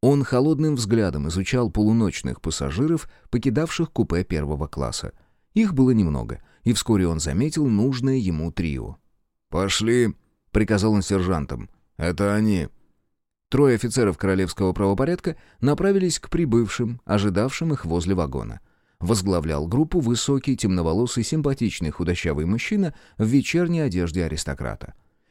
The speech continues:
Его сопровождали невысокий и мускулистый, пузатый простолюдин в рабочем одеянии мага, а также пожилой сухой мужчина с пенсне на носу седовласой головы,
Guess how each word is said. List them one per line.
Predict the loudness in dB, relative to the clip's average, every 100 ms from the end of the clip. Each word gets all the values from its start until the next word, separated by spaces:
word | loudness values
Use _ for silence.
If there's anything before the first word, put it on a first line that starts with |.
| _
Его | 2 4 2
сопровождали | 0 0 2 2 2 4
невысокий | 2 2 0 0 2 0
и |
мускулистый, | 0 -2 -6 -4 -6 -6 -6 -8 -14
пузатый | -2 2 2 0 0
простолюдин | -2 -2 -2 -2 -2 -2 -4 0
в | 2
рабочем | 2 2 0 0
одеянии | 0 2 2 2
мага, | 0 0 -2 -8 -12 _
а | -4 0
также | 0 0 0
пожилой | 0 4 4 4 0
сухой | -2 0 2 2
мужчина | 2 0 0 0 -2 -6
с | -8
пенсне | 0 0 0 -2 0 2
на | 2
носу | 2 0 -2 -4 -4
седовласой | -2 -2 0 0 -2 -2 -2
головы, | -2 -4 -6 -10